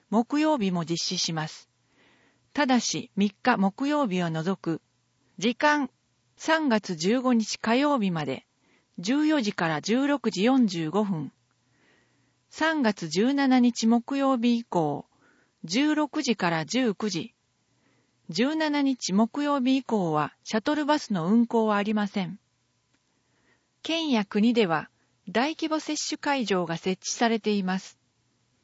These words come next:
使用ワクチンはいずれも武田、モデルナ社製です。滋賀県広域ワクチン接種センター南部会場、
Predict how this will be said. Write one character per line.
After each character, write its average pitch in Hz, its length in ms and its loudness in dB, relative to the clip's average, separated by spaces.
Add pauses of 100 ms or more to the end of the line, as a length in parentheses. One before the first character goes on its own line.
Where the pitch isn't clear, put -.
(360)
使 254 240 -2
用 311 200 2
ワ 311 140 0
ク - 100 -16
チ 180 200 -6
ン 170 80 -4
は 156 180 -4 (120)
い 185 100 0
ず 226 140 -2
れ 247 120 2
も 202 220 0 (120)
武 220 300 0
田、 226 200 0
モ 185 160 0
デ 254 120 2
ル 262 100 2
ナ 247 120 4
社 226 160 -2
製 202 240 -2
で 180 160 -4
す。 - 160 -20 (1400)
滋 - 240 -2
賀 320 140 4
県 202 300 0
広 302 280 4
域 320 180 -2
ワ 311 120 2
ク - 120 -10
チ 302 180 -4
ン 294 80 -4
接 302 180 -2
種 - 220 -6
セ 294 180 -2
ン 254 100 -2
タ 165 260 2
ー - 20 -2
南 226 260 2
部 294 100 -4
会 254 280 0
場、 156 460 -4